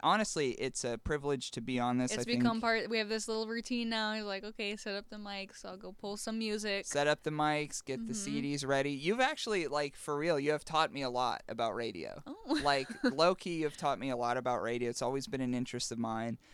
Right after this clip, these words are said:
Speaker 1: And, you know, obviously with podcasting, it's a little bit different, but to see it, like, what goes into putting together, you know, playlists, you know, getting music ready.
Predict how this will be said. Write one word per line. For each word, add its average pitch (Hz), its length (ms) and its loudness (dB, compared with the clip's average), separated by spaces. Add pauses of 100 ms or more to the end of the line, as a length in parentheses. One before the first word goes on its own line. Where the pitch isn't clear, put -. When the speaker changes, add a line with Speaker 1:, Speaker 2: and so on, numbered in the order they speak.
(160)
Speaker 1:
And, 120 240 -2
you 135 80 2
know, 120 120 2
obviously 117 340 -2
with 117 180 -6
podcasting, 117 680 -2
it's 110 100 -6
a 113 60 -4
little 135 220 -2
bit 131 200 -4
different, 117 440 -4
but 113 140 -6
to - 80 -12
see 120 220 -6
it, 98 80 -2
like, 110 240 -6
what 120 380 -4
goes 127 240 -2
into 120 480 -2
putting 120 240 -2
together, 113 420 -4
you 117 140 -6
know, 113 140 -4
playlists, 156 600 0
you 127 60 -6
know, 117 120 -4
getting 117 260 -2
music 139 320 0
ready. 127 320 -2